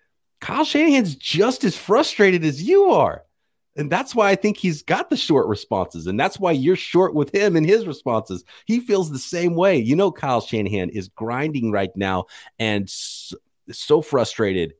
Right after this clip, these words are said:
that he's not able to get over that hump too. And, and if you keep getting there, he's going to eventually get there. It, it feels so much like earlier career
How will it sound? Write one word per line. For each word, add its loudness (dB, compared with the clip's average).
that -4
he's -8
not -2
able -2
to -10
get -4
over -2
that -2
hump -6
too. 0
And, 0
and 0
if -6
you -2
keep -4
getting 4
there, 4
he's -2
going 2
to 4
eventually 0
get 0
there. 0
It, -2
it -4
feels 0
so 2
much 0
like 0
earlier 2
career 0